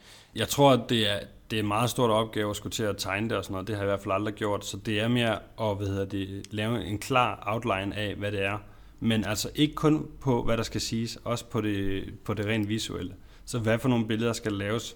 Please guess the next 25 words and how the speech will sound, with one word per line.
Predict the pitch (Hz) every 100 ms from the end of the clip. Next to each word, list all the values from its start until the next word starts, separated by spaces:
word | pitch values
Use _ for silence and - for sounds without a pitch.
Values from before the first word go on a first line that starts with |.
| -
Hvad | 104 104 113
skal | - 113 101
vi | 101
sørge | - 113
for | 117 113
at |
have | 101 98
et |
nærbillede | 98 110 110 101 98
af? | 101 - - - - - - - - - - -
Øhm, | 110 98 95 - - -
hvordan | 110 113
skal | 117 143
vi | 113
vise | 101 123 135
det | 123
her? | 110 104 92 -
Hvordan, | 104 101 113
øh, | 110 98 95 92
får | 101
vi | 95
det |
til | - 113
at | 95
glide? | 101 107